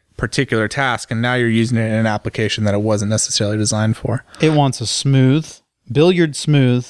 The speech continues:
Speaker 2: billiard table smooth track, period. That's
Speaker 1: Right.
Speaker 2: what that would want. That's what, I mean, we even see it with
Speaker 1: Where,
Speaker 2: Marquez
Speaker 1: where
Speaker 2: and
Speaker 1: transitions are gonna make time, 'cause, like, you know, being able to flick a bike, like, definitely the handling of a bike is, is, is important. Don't get me wrong.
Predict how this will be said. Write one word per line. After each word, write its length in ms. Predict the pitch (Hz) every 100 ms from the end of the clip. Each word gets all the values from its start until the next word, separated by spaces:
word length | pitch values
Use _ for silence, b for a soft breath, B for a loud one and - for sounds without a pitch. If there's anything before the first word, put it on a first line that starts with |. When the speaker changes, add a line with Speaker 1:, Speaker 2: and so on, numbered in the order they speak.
| -
Speaker 2:
billiard 380 | 143 160 151 -
table 300 | 156 131 117
smooth 500 | - 110 107 110 - _ _ _ -
track, 540 | - 127 98 - _ _ -
period. 380 | 147 117 98 - -
That's 140 | 131
Speaker 1:
Right. 100 | 101
Speaker 2:
what 120 | 127
that 200 | 127 123
would 220 | 135 113
want. 320 | 120 120 110 131
That's 180 | 123
what, 140 | 127 117 B B B
I 60 | 147
mean, 160 | 147
we 100 | 156
even 180 | 175 135
see 160 | - 139
it 40 |
with 160 | 127 117
Speaker 1:
Where, 160 | 131
Speaker 2:
Marquez 500 | 175 156 123 120 104
Speaker 1:
where 80 | 165 156
Speaker 2:
and 100 | 107
Speaker 1:
transitions 800 | 143 131 127 143 - 135 135 131
are 80 |
gonna 160 | 123 123
make 240 | 120 120
time, 280 | - 139 135
'cause, 140 | 131 131
like, 160 | 127 - B B B
you 60 | -
know, 80 | 135
being 220 | 147 170
able 140 | 160
to 40 | 143
flick 280 | - 180 156
a 40 |
bike, 280 | 135 143 127
like, 100 | 151
definitely 300 | 196 175 151
the 80 | 120
handling 320 | 135 139 127
of 60 | 117
a 60 | 110
bike 240 | 110 113
is, 240 | 107 -
is, 320 | 370 120 107 -
is 320 | 131 113 -
important. 460 | 123 - 123 113 -
Don't 100 | 127
get 100 | 120 123
me 60 |
wrong. 220 | 113 110